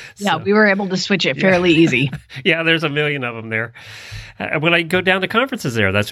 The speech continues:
Speaker 2: I usually stay in one of the timeshares 'cause they rent out by the night what they don't, what people don't take that week, and it's usually cheap, and you get this big, big room. <laughs> So nice.
Speaker 1: Yeah. That's pretty much what we did.
Speaker 2: Well, I got a place you
Speaker 1: <laughs>
Speaker 2: can stay. How about f-, skip Florida and head to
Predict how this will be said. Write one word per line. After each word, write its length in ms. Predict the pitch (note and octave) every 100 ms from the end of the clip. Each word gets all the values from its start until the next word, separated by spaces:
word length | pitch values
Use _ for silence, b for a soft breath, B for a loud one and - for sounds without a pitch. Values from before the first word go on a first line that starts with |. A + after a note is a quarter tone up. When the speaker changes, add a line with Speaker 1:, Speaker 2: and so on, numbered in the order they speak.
| -
Speaker 2:
I 60 |
usually 320 | C3 D#3 D#3+ C#3
stay 240 | - F3
in 80 | F3
one 100 | A2+
of 60 | G#2
the 60 |
timeshares 500 | A#2+ D3+ E3+ G2 F#2+
'cause 140 | C3 A2+
they 100 | A2
rent 260 | B2 C3
out 220 | B2+ B2
by 120 | A#2+ G2
the 100 | G2
night 460 | A2+ F#3 E3+ A#2 -
what 260 | B2+ A#2
they 120 | A2+
don't, 300 | A2 A2+ G#2+ - _ _ -
what 200 | A#2 A2+
people 240 | A#2+ A2
don't 200 | G2+ G2+
take 380 | - G2 A3+ -
that 220 | C3 F3
week, 340 | F3+ C4 - - B B B B B
and 100 | C3+
it's 160 | B2+ F#3+
usually 240 | E3+ B2
cheap, 280 | A2+ F#3+ G#3+
and 120 | C3
you 40 | B2
get 140 | C#3
this 140 | C3+ A2+
big, 420 | A2 D#3 C#3+ G#2+ _ - D#3+ C3
big 240 | D#3+ D3+
room. 460 | A#2 C3+ F3+ F#2+ E2+ - B3+ -
<laughs> 260 | - -
So 240 | - - A#2
nice. 440 | D3+ D#3+ A2 A2 G#2+ B B B B B
Speaker 1:
Yeah. 200 | F#3+ D#3 - _ - - -
That's 160 | B3
pretty 220 | - D#4+
much 180 | C#4 B3+
what 140 | B3+ G3+
we 80 |
did. 300 | F#3+ E3 C3
Speaker 2:
Well, 80 | F#3
I 80 | G#3
got 160 | F4+ B3+
a 20 |
place 300 | F4 C4+ -
you 80 | D4+
Speaker 1:
<laughs> 0 |
Speaker 2:
can 100 | E3
stay. 280 | - C#3
How 120 | C3 G#3
about 220 | B3+ A#3
f-, 220 | - -
skip 360 | D#3+ - A3+ -
Florida 640 | G3+ C#3+ A2 G#2 A2 A2+ C#3
and 120 | B2
head 540 | - D#3 E3 F#3 D3
to 640 | - - D3 C#3 C3 B2+